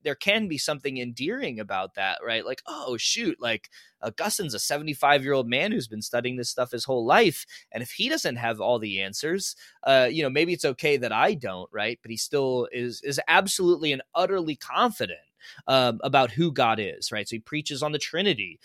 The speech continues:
um, you know, obviously a very difficult topic, uh, but he's, he preaches about it with confidence,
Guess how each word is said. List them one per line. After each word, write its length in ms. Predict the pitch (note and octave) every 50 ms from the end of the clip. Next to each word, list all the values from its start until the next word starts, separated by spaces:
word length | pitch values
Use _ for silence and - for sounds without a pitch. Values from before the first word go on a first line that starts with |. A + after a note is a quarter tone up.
| - - C#3 -
um, 300 | - B2+ B2+ B2 A#2 A#2
you 120 | B2 B2+
know, 200 | A#2+ A#2 A#2 A2+ G#2 -
obviously 380 | B2 C3 C3 C3+ B2+ - C3
a 40 | B2
very 220 | A2 B2 A#2+ A#2
difficult 540 | A2+ A2 B2 A#2+ - B2 - - A#2+ - _
topic, 640 | - - C3 C#3+ D#3+ - C3 A2 F#2+ F#2+ _ - - _ _ _ _ _ -
uh, 180 | B2+ A#2+ A#2+ A#2
but 220 | A2 - C#3 -
he's, 340 | C#3+ C#3 D3+ C#3+ C#3 - - -
he 140 | D3+ D3
preaches 400 | C3+ - E3 F3 F#3 F3 F#3+ E3
about 300 | D#3 C#3+ A#2+ C3 C3 B2+
it 60 | B2 A#2
with 180 | B2 A2+ -
confidence, 880 | - - - E3 G3+ A3+ G#3+ - B2+ A2+ A2+ A2 A2+ A2+ - - -